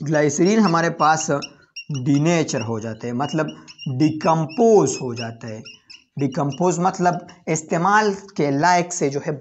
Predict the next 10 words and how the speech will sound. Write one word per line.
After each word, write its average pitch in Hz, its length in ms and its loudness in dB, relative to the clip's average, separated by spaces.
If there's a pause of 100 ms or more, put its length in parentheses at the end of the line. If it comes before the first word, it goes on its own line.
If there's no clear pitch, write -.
बाहर 156 300 0
हो 113 160 -12
जाते - 280 -20
हैं - 80 -20 (440)
दो 165 120 2
सौ 165 160 2
नब्बे 147 280 2
डिग्री 127 180 -4
सेंटीग्रेड 117 420 -14
पर। - 140 -20